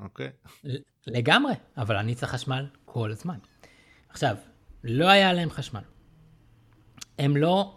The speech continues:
Speaker 2: אה, הם, הם שנים, כחלק מהמדיניות האקלימית,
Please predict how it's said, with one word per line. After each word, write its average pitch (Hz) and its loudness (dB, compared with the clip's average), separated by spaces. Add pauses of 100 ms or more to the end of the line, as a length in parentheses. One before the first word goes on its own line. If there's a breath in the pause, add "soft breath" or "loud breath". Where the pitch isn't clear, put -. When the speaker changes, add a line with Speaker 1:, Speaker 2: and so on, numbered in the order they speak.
(240)
Speaker 2:
אה, 139 -2 (720)
הם, 151 -2
הם 131 -2
שנים, 139 0 (300)
כחלק 170 -4
מהמדיניות 135 -2
האקלימית, 135 -4